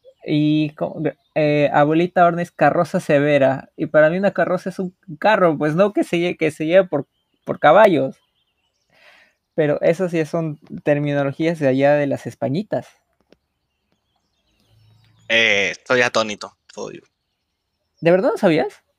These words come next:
Speaker 2: Es que madera intrépida.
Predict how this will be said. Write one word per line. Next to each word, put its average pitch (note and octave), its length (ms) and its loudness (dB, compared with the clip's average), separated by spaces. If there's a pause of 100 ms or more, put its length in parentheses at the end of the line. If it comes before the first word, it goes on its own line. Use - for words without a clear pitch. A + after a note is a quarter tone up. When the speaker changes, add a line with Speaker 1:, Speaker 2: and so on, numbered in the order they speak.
(960)
Speaker 2:
Es B2+ 100 -12
que - 260 -12
madera B2+ 500 0
intrépida. A2 920 -6